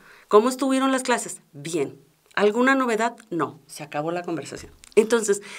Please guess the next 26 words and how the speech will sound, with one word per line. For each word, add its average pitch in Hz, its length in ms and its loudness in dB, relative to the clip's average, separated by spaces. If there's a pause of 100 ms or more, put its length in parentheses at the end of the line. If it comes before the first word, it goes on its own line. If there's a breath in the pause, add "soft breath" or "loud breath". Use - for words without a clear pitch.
(520 loud breath)
vamos 415 220 6
a 427 40 8
implementar 208 460 4
una 247 180 0
nueva 208 260 2
pregunta, 156 440 -4
a - 60 -4
ver 180 100 -6
qué 208 100 -6
tal 208 200 0
nos 208 140 0
funciona, 156 500 -4
¿no? 170 200 -6 (300 loud breath)
¿Qué - 80 -16
te 302 120 0
parece 240 300 2
si 226 120 -4
les 190 160 -2
preguntamos, 180 680 -2
"¿Cómo 208 240 0
te 214 120 -4
sentiste 180 600 -2
hoy 180 220 2
en 175 80 -2
la 147 60 -6
escuela?", - 420 -12